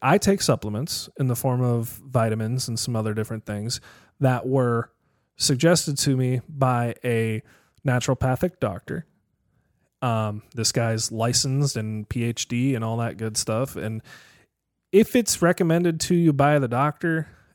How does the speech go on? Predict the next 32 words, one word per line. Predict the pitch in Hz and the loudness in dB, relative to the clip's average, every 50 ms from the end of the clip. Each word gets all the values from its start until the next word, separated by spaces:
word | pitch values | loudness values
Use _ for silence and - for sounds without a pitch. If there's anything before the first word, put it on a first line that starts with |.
| _ - | _ -4
and | 127 120 | -2 -2
the | 113 | 0
doctor | 107 120 135 160 160 - - 160 156 143 | 2 2 2 2 2 0 0 0 2 2
has | 143 139 127 | 2 2 2
actually | 131 131 139 143 - - 135 127 | 2 2 0 -2 -2 -4 -2 -2
evaluated | 123 117 123 123 131 131 131 127 131 127 131 131 135 123 120 | 0 0 0 0 0 0 0 2 2 2 2 2 0 0 0
and | 113 107 | -2 -2
is | 104 113 | -4 -4
w-, | - 113 127 123 - | -2 -2 -2 -2 -2
willing | 120 131 143 151 151 147 135 | 0 0 2 2 2 0 -2
to | 113 | -2
put | - - 131 107 - | -2 -2 -2 -2 0
his | - 131 131 139 143 | -2 0 0 2 2
license | 147 147 147 151 147 147 - 151 147 147 135 | 2 2 2 2 0 0 -2 -2 -2 -2 -2
or | 110 104 | -2 -2
her | - 143 156 151 | -2 0 0 2
license | 139 139 147 147 - - 156 139 131 127 | 2 2 0 0 0 0 -2 0 0 0
on | 113 120 135 | 0 0 0
the | 135 117 | 0 -2
line | 107 110 120 135 143 151 156 160 - - - - - _ _ _ _ - | 0 0 0 0 0 -2 -2 -4 -8 -12 -20 -20 -20 _ _ _ _ -4
to | - 131 123 117 117 117 117 113 117 113 107 - - _ _ _ _ _ _ _ _ _ _ _ _ _ 160 | -2 -2 0 0 0 0 -2 -2 -2 -4 -6 -8 -14 _ _ _ _ _ _ _ _ _ _ _ _ _ -2
do | 131 147 165 | 2 2 4
this | 185 185 175 | 4 2 0
for | - - 185 190 185 | 0 2 2 4 4
you, | 185 185 185 185 170 - - - - - _ - - _ _ _ _ _ _ _ _ _ | 4 4 2 2 0 -2 -10 -20 -20 -20 _ -20 -20 _ _ _ _ _ _ _ _ _
well, | 175 156 156 151 151 | 4 6 6 6 6
that's | 165 180 196 - | 6 4 2 2
between | - 190 - 190 196 185 | -2 0 2 2 4 4
you | 170 165 165 | 6 6 6
and | 156 143 | 4 4
your | 135 120 | 2 2
doctor. | 113 98 85 - - - - - | 0 0 -2 -6 -12 -14 -18 -18